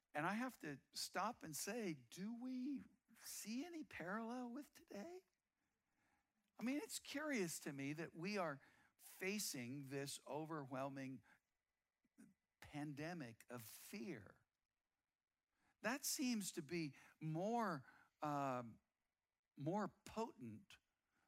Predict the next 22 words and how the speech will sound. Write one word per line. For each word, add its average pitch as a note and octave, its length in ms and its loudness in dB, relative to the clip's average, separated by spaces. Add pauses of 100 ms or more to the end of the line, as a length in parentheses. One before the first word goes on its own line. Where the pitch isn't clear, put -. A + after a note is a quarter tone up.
(100)
more F3 360 4 (120)
virile E3+ 560 2
than D#3 380 2 (600)
the D#3 100 0
virus F3+ 580 2
itself. A3+ 680 -2 (2750)
I, D3 160 0 (640)
I'm E3+ 120 -6
sure A#3 280 -4
you've E3 220 -6
heard F#3+ 280 -2
of B2 140 -2
it, B2+ 140 -2 (160)
and C#3+ 160 -4
maybe D#3 260 -6
you D3 240 -4
ran D3 240 0
into D#3 520 -6
it. C3+ 100 -8 (1700)
The F3+ 80 0
run A#3 260 2
on A#3+ 220 0